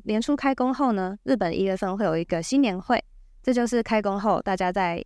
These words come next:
也是聚在一起吃饭，用任何形式，就是那个公司规定的形式，然后吃饭，然后反正就是很多名目啦，很多名目跟大家一起吃饭跟喝酒。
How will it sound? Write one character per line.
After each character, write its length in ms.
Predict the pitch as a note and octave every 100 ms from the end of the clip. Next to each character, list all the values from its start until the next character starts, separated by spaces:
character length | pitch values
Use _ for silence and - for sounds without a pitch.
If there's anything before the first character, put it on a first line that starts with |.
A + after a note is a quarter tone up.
| -
也 180 | - F3
是 120 | G3+
聚 160 | G#3 A3+
在 160 | G#3+
一 80 | G3+
起 100 | F#3
吃 260 | D#3 - D#3+
饭， 300 | G3 E3 - - -
用 180 | - G#3
任 160 | G3+
何 140 | F#3 D#3+
形 240 | - D#3
式， 180 | E3 F3+
就 140 | E3+
是 140 | F#3 E3+
那 100 | F3
个 80 | D#3+
公 160 | E3
司 140 | E3 E3
规 180 | D#3+
定 100 | E3
的 80 | D#3
形 220 | D#3 -
式， 140 | D#3+ E3
然 100 | D3
后 80 | D#3
吃 180 | -
饭， 300 | D3 - D3+ - _ _ -
然 180 | - E3
后 240 | E3+ E3 E3 - _ -
反 140 | - F#3+
正 80 | A#3
就 80 |
是 320 | A#3+ B3+ A#3+ G#3
很 160 | - F3+
多 120 | D#4
名 180 | C#4+ A#3
目 200 | C#4 G3
啦， 220 | C#3 -
很 100 | -
多 140 | F3+ C#4
名 140 | A#3+
目 120 | B3+
跟 160 | A#3+ A#3
大 160 | A#3 A3
家 200 | G#3 G#3
一 40 |
起 140 | G3+
吃 220 | D3+ E3 E3
饭 200 | F3+ E3+
跟 160 | E3
喝 240 | E3 D3 D#3
酒。 180 | -